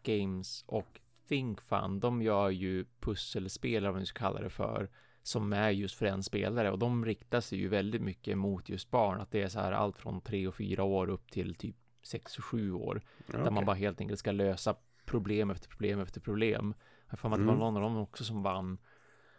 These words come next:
Speaker 1: någonting på Spiel des Jahres för något år sedan. Någon sån här, eh, Rödluvan och vargen-grej där man ska liksom sätta som pusselbitar. Ehm, eller nej, om det var Three Little Pigs förresten, där man ska sätta pusselbitar och försöka gömma,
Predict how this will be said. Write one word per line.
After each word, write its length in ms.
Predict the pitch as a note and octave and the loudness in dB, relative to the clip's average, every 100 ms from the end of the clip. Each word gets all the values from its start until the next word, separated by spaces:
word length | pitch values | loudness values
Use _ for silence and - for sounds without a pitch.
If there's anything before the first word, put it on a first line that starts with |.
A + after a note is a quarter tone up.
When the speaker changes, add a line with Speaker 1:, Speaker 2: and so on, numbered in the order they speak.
| - - - | -20 -20 -6
Speaker 1:
någonting 420 | A#2+ G#2 G#2+ G2+ | -2 -2 -2 -4
på 120 | G#2+ | -4
Spiel 260 | G2+ G2+ G2 | -4 -2 -2
des 120 | F#2+ | -2
Jahres 260 | G#2+ G2+ G2+ | 0 -2 -4
för 80 | G#2 | -6
något 120 | G2+ | -2
år 200 | A2+ A2 | 2 2
sedan. 360 | - G2+ G2+ F#2+ | 2 -2 -2 -2
Någon 140 | F#2+ | -4
sån 120 | F#2 | -4
här, 500 | F#2+ F#2+ F#2 F#2+ F#2 - - | -4 -2 -2 -2 -4 -6 -10
eh, 80 | A2+ | -6
Rödluvan 920 | G2 G2 G2 F#2+ G2 F#2 F#2 F#2 F#2+ | -2 0 0 0 -2 0 -2 -2 -4
och 60 | G2 | -2
vargen-grej 800 | G2 F#2+ F#2+ F#2 F#2+ G#2 G2 F#2+ | -2 -2 -2 -2 0 0 2 0
där 80 | G2+ | -2
man 200 | G2 F#2+ | -6 -6
ska 380 | - A2 G#2 G#2 - | -6 -4 -4 -6 -12
liksom 280 | - - G2 | -14 -10 -8
sätta 300 | - G2 - | -6 -6 -6
som 200 | G2+ F#2 | -4 -6
pusselbitar. 920 | - A2 - G2 G#2+ G2 - F#2+ G2 G#2+ _ _ | -4 -6 -2 -2 -2 -4 -2 -2 -2 -8 _ _
Ehm, 420 | - G2+ F#2 F2+ - _ - | -4 0 0 -4 -10 _ 0
eller 180 | C#3+ | 2
nej, 180 | D#3+ D#3 | 4 2
om 100 | C#3+ | 2
det 60 | C3+ | 0
var 60 | |
Three 200 | C#3 D3 | 0 2
Little 220 | C#3+ C#3 A#2 | 2 2 0
Pigs 300 | E3 D#3+ - | -2 -2 -4
förresten, 220 | - - | -6 -4
där 80 | G2+ | -4
man 100 | G2+ | -4
ska 100 | A2 | -4
sätta 260 | A2+ - - | -8 -10 -6
pusselbitar 560 | A#2 - G2 A#2+ A2+ | -4 -2 -2 -2 -2
och 60 | G2+ | -2
försöka 200 | A2 G#2 | -2 -2
gömma, 680 | G2+ G#2 F#2 G#2+ G#2+ F#2+ | 2 2 2 0 2 0